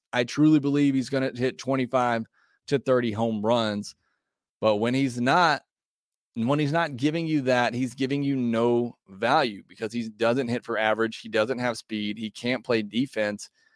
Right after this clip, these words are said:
Again, it's not that I don't think he can give you twenty-five to thirty home runs, but the Braves have that. I mean, I, I just don't see the real value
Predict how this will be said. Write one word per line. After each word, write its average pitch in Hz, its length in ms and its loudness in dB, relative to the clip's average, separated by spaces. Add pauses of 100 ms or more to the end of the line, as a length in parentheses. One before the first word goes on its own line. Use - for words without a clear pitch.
(300)
Again, 135 280 0
it's 120 200 -4
not 123 320 0
that 139 100 2
I 131 100 4
don't 131 220 -2
think 131 240 -2 (1500)
he 160 160 4
can 135 160 0
give 139 180 2
you 160 100 0
twenty-five 127 560 2
to 117 80 -4
thirty 123 280 0
home 113 300 -4
runs, 123 440 0 (580)
but 147 80 -12
the 151 60 -2
Braves 214 260 2
have 190 280 4
that. 139 260 -4 (120)
I 143 120 0
mean, 156 360 -4 (280)
I, 131 160 -4
I 147 100 0
just 165 180 -6
don't 156 240 -4
see 156 200 0
the 143 100 0
real 131 240 2
value 113 560 -2